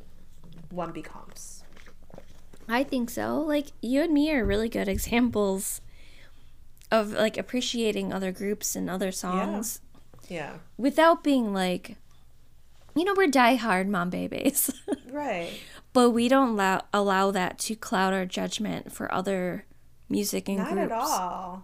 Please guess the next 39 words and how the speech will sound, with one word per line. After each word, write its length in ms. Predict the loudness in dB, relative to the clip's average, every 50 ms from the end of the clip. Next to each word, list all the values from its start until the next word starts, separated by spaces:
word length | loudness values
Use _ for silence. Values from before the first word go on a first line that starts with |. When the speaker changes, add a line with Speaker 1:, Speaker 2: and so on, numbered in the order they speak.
| -18 -18 -14
Speaker 1:
No. 840 | -12 -8 -6 -6 -6 -4 -2 -2 0 0 0 0 -2 -2 -2 -4 -6 -6
And 280 | -6 -4 -4 -4 -6 -8
for 200 | -4 -2 -2 -2
me, 380 | -2 -4 -6 -6 -4 -4 -4
it's 240 | -4 -4 -4 -6 -4
like, 480 | -2 0 0 2 2 0 0 -2 -6 -12 -20 -20 -20 -20 -20 -20 -20 -20 -20 -14 -8
you 140 | -6 -4 -4
know, 360 | -4 -8 -10 -12 -14 -14 -16 -14 -10
Monsta 340 | -8 -8 -6 -6 -6 -6 -6
X 160 | -6 -6 -8
are 80 | -8 -8
my 160 | -6 -8 -6
alts, 640 | -6 -4 -4 -4 -4 -6 -8 -8 -10 -10 -12 -12 -16 -20 -20 -20 -20 -8 -4
but 340 | -4 -2 -2 -4 -6 -10 -16 -20 -20 -20 -16 -14
it 140 | -14 -6 -4
doesn't 320 | -4 -4 -2 -4 -4 -6
mean 200 | -6 -6 -6 -6
that, 260 | -6 -6 -6 -8 -12 -12
like, 460 | -10 -8 -8 -8 -10 -12 -16 -18 -16 -12
if 200 | -10 -10 -8 -6
I, 360 | -6 -4 -4 -4 -6 -8 -10 -12 -14 -18 -20 -20 -20
you 160 | -12 -10 -8
know, 240 | -8 -6 -6 -6 -6 -4
get 160 | -4 -4 -4
into 180 | -4 -6 -6 -6
S 160 | -6 -6 -8
F 160 | -10 -10 -10
nine, 320 | -10 -8 -6 -6 -6 -6 -6
that 160 | -6 -6 -4
does 160 | -6 -6 -6
not 240 | -6 -8 -8 -8 -10
mean, 360 | -10 -10 -8 -8 -8 -6 -6
like, 420 | -4 -4 -4 -6 -8 -10 -12 -16 -18 -18 -20 -20 -20 -20 -20 -20 -20 -14
it's 160 | -12 -10 -8 -8
a 40 | -8
competition 760 | -6 -8 -8 -8 -8 -12 -6 -4 -4 -4 -2 -4 -6 -6 -6
between 400 | -8 -10 -8 -8 -6 -6 -6 -6
those 340 | -4 -4 -4 -6 -6 -10
two. 760 | -10 -8 -8 -6 -6 -6 -8 -6 -6 -6 -6 -8 -8 -10 -12